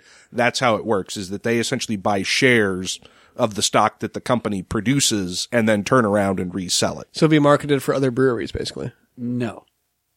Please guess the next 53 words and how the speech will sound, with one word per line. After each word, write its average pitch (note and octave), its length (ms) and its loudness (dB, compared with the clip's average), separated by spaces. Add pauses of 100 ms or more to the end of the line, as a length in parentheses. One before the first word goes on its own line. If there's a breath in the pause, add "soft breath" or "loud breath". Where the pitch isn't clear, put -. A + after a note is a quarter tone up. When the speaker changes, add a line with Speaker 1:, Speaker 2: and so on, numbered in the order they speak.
Speaker 3:
People D#3+ 260 0
Speaker 1:
No, B2+ 60 -4
Speaker 3:
who C3+ 140 -2
drink - 120 -4 (160)
Speaker 1:
to, - 40 -6
Speaker 3:
beer. G#2+ 300 -8
Speaker 1:
uh, - 40 -18 (160)
to F3 180 2
the A2 120 0
people. - 440 -8 (160)
Speaker 2:
Oh, - 100 0
Speaker 1:
It's, D#3 340 -4
Speaker 2:
I'm D#3+ 180 -2
a D3 60 0
people. D3 140 -4
Speaker 1:
it's C3+ 120 2
not F3 160 2
a D3 60 4
distribution B2+ 800 -2
chain A2+ 420 2
for A2+ 260 0
other G#2+ 180 2
breweries. G2+ 680 0
It's B2 220 -2
a A#2 60 2
direct A2+ 540 2
to A#2+ 220 4
consumer. G2 800 -2
Speaker 2:
Uh, C3+ 540 -2
Speaker 3:
If C#3 100 -2
it's C#3+ 140 2
gonna C4 160 6
take F#3+ 220 4
forty-eight F3 500 0
hours D#3+ 280 0
anyway, D3 340 4
why C3 160 4
don't D3+ 100 -2
they D3+ 80 -2
just B2+ 280 -16
drop B2+ 280 0
a C3+ 60 -6
growler B2 460 4
in A2 80 -2
the A2 60 -4
mail A#2+ 280 0
and A2+ 100 -4
get B2 120 2
it A#2 100 0
over A#2 260 2
to G#2 180 -8
me? G2+ 200 -14 (1200)
Speaker 2:
What? G#3 260 2